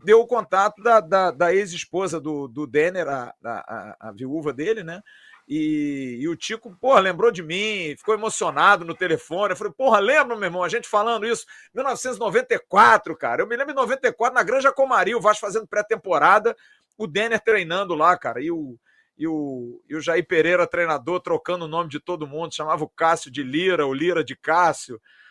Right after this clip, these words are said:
Ô, tempo bom, cara, que coisa boa, sensacional, maravilhoso. Mas, ô Bismarck, esses nomes aí são bons?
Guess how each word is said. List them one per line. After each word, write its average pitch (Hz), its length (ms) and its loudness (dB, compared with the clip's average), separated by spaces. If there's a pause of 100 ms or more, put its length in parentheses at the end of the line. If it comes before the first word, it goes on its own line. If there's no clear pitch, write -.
(120)
Ô, - 200 4
tempo 170 360 -2
bom, 139 360 -4
cara, 117 280 -4
que 202 300 -18
coisa 151 320 -4
boa, 117 380 -8
sensacional, 123 760 -10
maravilhoso. 127 680 -10 (340)
Mas, 233 320 4
ô - 60 -2
Bismarck, 320 440 6
esses 311 280 0
nomes 294 260 8
aí 269 140 10
são 262 220 6
bons? 285 560 6